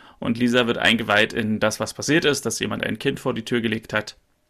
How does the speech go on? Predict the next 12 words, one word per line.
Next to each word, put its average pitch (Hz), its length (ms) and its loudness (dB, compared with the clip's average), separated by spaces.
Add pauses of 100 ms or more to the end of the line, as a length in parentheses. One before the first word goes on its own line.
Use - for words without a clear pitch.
(540)
Inge 139 220 4
sagt, 113 540 0
das 113 140 -8
Baby 117 260 2
ist - 240 -4
gesund 220 460 4
und 120 400 -2
Christian 127 320 -2
hat 117 140 0
es 117 100 -4
untersucht 117 560 -2
und - 260 -6